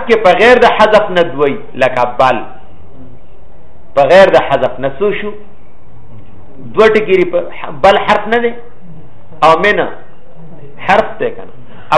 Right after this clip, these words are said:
په فعل کې موجودیږي د حذف سره، لکه قل. اصل کې مضارع ورته قول و که نه؟ خو چې حذف وشو، نو څه ته جوړ شو؟ قل. نو دوه ټکي دي.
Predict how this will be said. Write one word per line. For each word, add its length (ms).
په 60
فعل 260
کې 80
موجودیږي 580
د 60
حذف 280
سره، 160
لکه 280
قل. 140
اصل 240
کې 160
مضارع 300
ورته 260
قول 180
و 180
که 80
نه؟ 120
خو 80
چې 200
حذف 320
وشو، 260
نو 140
څه 140
ته 120
جوړ 200
شو؟ 80
قل. 220
نو 60
دوه 200
ټکي 380
دي. 80